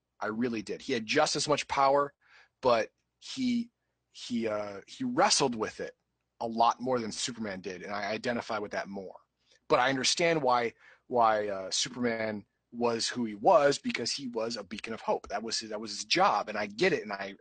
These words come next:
I respected that. But D C in the movies, starting with Superman Returns, destroyed that.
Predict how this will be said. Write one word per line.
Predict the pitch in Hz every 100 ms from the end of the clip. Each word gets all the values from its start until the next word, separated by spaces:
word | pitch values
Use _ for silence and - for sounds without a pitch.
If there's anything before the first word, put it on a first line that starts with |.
| 98
I | 101
respected | 98 - - 190 - 104
that. | - - _ _ _ _ _ - - _
But | - - _
D | 147 143
C | - 139 127 120 - _ _ _ _ _ _ _ -
in | 117
the | 107
movies, | 123 180 165 135 127 123 - - _ _ _ -
starting | - - 127 120
with | 120 110
Superman | - 123 117
Returns, | 107 - 151 131 - _ -
destroyed | 113 - - - 107 107 92
that. | -